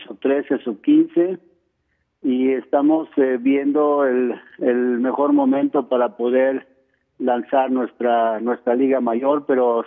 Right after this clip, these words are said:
sí hay un, un gran compromiso por parte de nuestra federación de que, de que eso sea una realidad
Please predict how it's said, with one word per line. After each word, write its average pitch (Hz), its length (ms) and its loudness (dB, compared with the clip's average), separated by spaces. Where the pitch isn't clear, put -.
sí 143 260 2
hay 139 200 0
un, 139 240 0
un 139 120 0
gran 139 220 -2
compromiso 139 800 0
por 117 240 -8
parte 131 280 0
de 127 80 2
nuestra 117 300 -6
federación 147 760 0
de 127 240 -2
que, 123 560 0
de 131 220 0
que 143 160 0
eso 143 220 -4
sea 139 380 2
una 135 240 -2
realidad 127 580 0